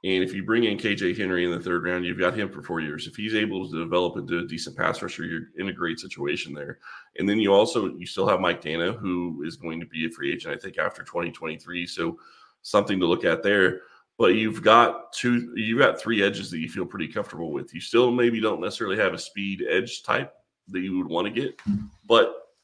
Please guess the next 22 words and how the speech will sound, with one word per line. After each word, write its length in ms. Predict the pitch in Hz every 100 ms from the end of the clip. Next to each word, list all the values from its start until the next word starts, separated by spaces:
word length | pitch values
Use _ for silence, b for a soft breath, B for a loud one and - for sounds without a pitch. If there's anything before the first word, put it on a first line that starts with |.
| _ _ _ _ _
you're 260 | 135 123 120
in 60 |
a 40 | 113
pretty 240 | 127 120
good 160 | 113 110
position, 640 | 104 110 107 98 90 - _
which 360 | 107 104 -
Kansas 260 | - 131 123
City 160 | 123 107
hasn't 320 | 110 110 113
been 180 | 117 - _ _ -
in 120 | 120
a 40 |
great 280 | 120 123 110
position 360 | 110 104 107 95
with 120 | 98
their 140 | 87
edges 240 | 98 90 85
for 140 | 87
a 60 | 87
long 240 | 90 82
time. 300 | 90 76 67